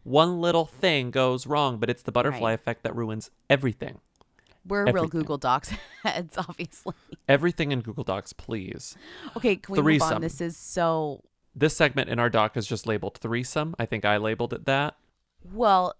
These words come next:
Speaker 2: this is part of a bigger story that is a little dark, so we've, like, strayed away from it, but,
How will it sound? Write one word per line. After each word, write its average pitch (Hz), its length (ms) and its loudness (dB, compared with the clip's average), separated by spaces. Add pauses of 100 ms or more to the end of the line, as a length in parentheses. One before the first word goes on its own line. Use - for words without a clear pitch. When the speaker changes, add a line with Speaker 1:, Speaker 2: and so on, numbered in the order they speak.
(500)
Speaker 2:
this 277 240 -2
is 349 160 -2
part 208 300 -2
of 190 100 -2
a 170 60 0
bigger 156 320 -4
story 170 320 -4
that 151 120 -2
is 143 280 -6
a 156 100 -8
little 143 320 -6
dark, 123 440 -4
so - 220 -10
we've, 131 260 -12
like, 110 220 -10
strayed 131 380 -8
away 117 240 -6
from 151 240 -8
it, 143 180 -8
but, - 140 -8